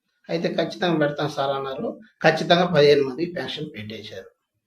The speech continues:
ఇట్ట పెన్షన్లు కావచ్చు, ఇట్ట ప్రోగ్రాంలు వచ్చిన జీవనోపాధిగా మేము ప్రతి ఒక్కరికి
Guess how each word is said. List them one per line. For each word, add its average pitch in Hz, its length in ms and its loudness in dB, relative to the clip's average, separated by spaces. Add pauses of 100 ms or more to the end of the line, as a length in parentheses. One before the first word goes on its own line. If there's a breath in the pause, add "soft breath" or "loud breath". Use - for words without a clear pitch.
(460)
ఇట్ట 160 160 2
పెన్షన్లు 170 520 6
కావచ్చు, 180 720 6 (540)
ఇట్ట 160 200 2
ప్రోగ్రాంలు 180 600 12
వచ్చిన 180 400 6 (180)
జీవనోపాధిగా 185 960 12 (760)
మేము 165 480 6 (380)
ప్రతి 156 260 4
ఒక్కరికి 165 680 4